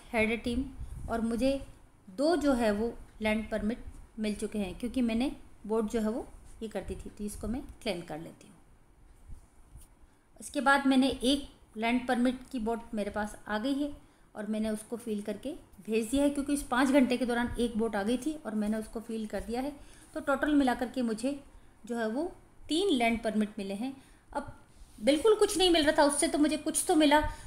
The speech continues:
क्योंकि मैं भी थोड़ा सा समझ नहीं पा रही थी कि क्या करूँ मैं। कभी बोट में,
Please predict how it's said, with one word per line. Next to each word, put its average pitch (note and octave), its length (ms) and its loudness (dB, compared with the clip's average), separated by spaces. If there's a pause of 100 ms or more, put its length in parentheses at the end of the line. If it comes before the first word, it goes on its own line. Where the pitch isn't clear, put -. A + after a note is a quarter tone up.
(120)
क्योंकि F#4+ 200 2
मैं E4 200 8
भी G4+ 100 8
थोड़ा E4+ 280 8
सा F4+ 320 8
समझ D4 360 8
नहीं D#4+ 200 6
पा D4 100 8
रही C#4+ 120 4
थी D#4+ 140 0
कि D#4+ 140 -2
क्या D4+ 240 6
करूँ D4 240 4
मैं। C#4+ 180 6
कभी C#4 220 4
बोट C4 300 4
में, C4+ 300 0